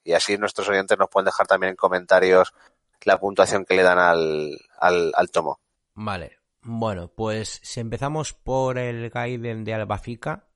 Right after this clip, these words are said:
Speaker 2: que tampoco en el Gaiden de Albafica hay que comentar que no, no adentramos mucho en los temas simbólicos, ¿no? Eh, yo al Gaiden de Albafica le voy a dar un seis,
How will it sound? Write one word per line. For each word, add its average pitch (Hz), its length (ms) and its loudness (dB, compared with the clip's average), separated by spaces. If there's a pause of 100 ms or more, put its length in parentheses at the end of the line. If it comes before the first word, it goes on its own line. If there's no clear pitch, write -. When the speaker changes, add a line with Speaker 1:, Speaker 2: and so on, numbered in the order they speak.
(560)
Speaker 2:
que 117 120 -10
tampoco 107 360 -6
en 135 60 -4
el 101 60 -6
Gaiden 120 220 -6
de 135 80 -6
Albafica 123 380 -6
hay 131 60 -6
que 117 120 -14
comentar 110 460 -4
que 139 120 -6
no, 107 260 -4
no 107 120 -6
adentramos 120 560 -4
mucho 113 400 -4
en 95 200 -4
los 92 200 -6
temas 95 760 -4
simbólicos, 98 840 -4
¿no? 131 260 -8 (880)
Eh, 98 760 -2
yo 123 100 -2
al 123 120 -8 (220)
Gaiden 127 320 -2
de 123 60 0
Albafica 117 360 -4
le 127 60 -2
voy 117 100 -4
a 120 40 -2
dar 127 100 -2
un 110 120 -4
seis, - 520 -10